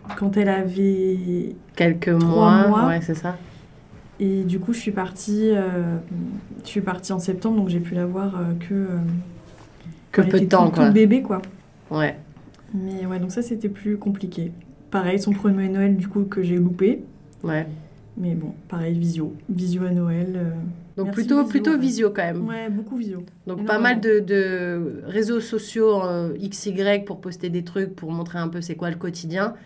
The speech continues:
Speaker 2: mais
Speaker 1: Ouais.
Speaker 2: pour prendre des nouvelles, plus des réseaux, euh, enfin, plus, euh, WhatsApp, du coup, je pense.
Speaker 1: WhatsApp, ouais.
Speaker 2: Ouais, et pour nos amis de l'iPhone, euh,
Speaker 1: Messenger
Speaker 2: FaceTime.
Speaker 1: aussi.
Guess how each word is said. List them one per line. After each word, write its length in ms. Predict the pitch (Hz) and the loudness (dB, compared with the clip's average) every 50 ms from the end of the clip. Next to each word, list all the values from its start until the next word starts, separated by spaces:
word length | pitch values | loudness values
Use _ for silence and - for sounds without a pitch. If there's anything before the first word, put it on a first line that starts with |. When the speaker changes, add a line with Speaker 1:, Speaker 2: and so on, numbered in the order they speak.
| - _ _ - | -20 _ _ -8
Speaker 2:
mais 80 | 190 | -8
Speaker 1:
Ouais. 60 | 196 | -6
Speaker 2:
pour 120 | 196 196 175 | -6 -8 -6
prendre 200 | - 208 214 208 | -4 -2 -2 0
des 100 | 196 190 | 0 -2
nouvelles, 340 | 190 185 175 190 196 202 196 | -2 -2 -2 -2 -2 -2 -2
plus 220 | 196 214 214 190 | -6 -8 -6 -4
des 120 | 185 190 | -4 -4
réseaux, 220 | 180 180 180 170 180 | -4 -4 -6 -6 -6
euh, 280 | 180 180 175 165 160 156 | -6 -4 -4 -4 -4 -6
enfin, 200 | 151 160 175 165 | -6 -6 -6 -6
plus, 300 | 170 - 208 202 202 - | -6 -6 -8 -8 -6 -6
euh, 220 | 196 175 170 165 160 | -4 -4 -4 -4 -4
WhatsApp, 440 | 160 170 165 165 - 185 196 190 | -4 -6 -6 -4 -6 -6 -6 -8
du 100 | 165 - | -10 -14
coup, 140 | - - 208 | -10 -8 -8
je 100 | 202 - | -8 -6
pense. 340 | - 202 220 - - - - - - - - - - | -8 -8 -8 -8 -12 -18 -20 -20 -20 -20 -20 -14 -6
Speaker 1:
WhatsApp, 480 | 202 - 202 196 - 202 190 185 - - | -4 -4 -4 -4 -6 -8 -10 -10 -12 -14
ouais. 100 | - - - - - - | -16 -16 -18 -20 -12 -8
Speaker 2:
Ouais, 220 | 165 147 156 - - | -6 -6 -6 -6 -6
et 100 | 170 170 | -6 -8
pour 220 | 165 - - 156 | -6 -6 -6 -6
nos 160 | 156 151 147 | -6 -6 -6
amis 160 | 147 135 151 156 | -6 -6 -6 -6
de 60 | - | -4
l'iPhone, 240 | 202 202 202 208 240 - 320 330 | -4 -4 -2 -2 -2 -4 -4 -4
euh, 140 | - - - | -4 -4 -4
Speaker 1:
Messenger 160 | 262 226 208 208 | -4 -4 -4 -6
Speaker 2:
FaceTime. 300 | 208 214 - - 165 170 | -6 -6 -6 -6 -8 -8
Speaker 1:
aussi. 180 | 170 - 202 | -10 -12 -12